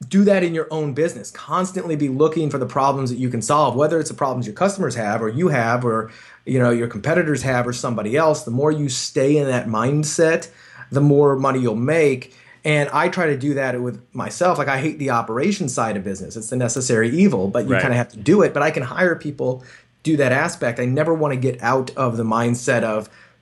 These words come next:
Speaker 1: problem, solution, profit. By the way, why I also like consulting so much, because I just get to stay in that mindset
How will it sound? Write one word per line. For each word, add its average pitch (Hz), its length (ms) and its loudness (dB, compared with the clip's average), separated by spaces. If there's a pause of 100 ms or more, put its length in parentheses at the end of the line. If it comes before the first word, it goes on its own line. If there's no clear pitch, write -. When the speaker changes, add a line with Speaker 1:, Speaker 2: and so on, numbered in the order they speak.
(320)
Speaker 1:
problem, 131 520 0
solution, 123 640 -2
profit. 151 600 0 (320)
By 127 140 0
the 123 40 0
way, 143 140 2
why 117 240 0
I 120 140 0
also 110 360 -6
like 101 280 -6
consulting 120 640 0 (160)
so 120 240 0
much, 151 400 0
because 135 200 -4
I 120 120 0
just 135 420 -2
get - 140 -6
to 120 80 -6
stay 127 500 0
in 117 180 -2
that 113 320 -2 (400)
mindset 123 800 2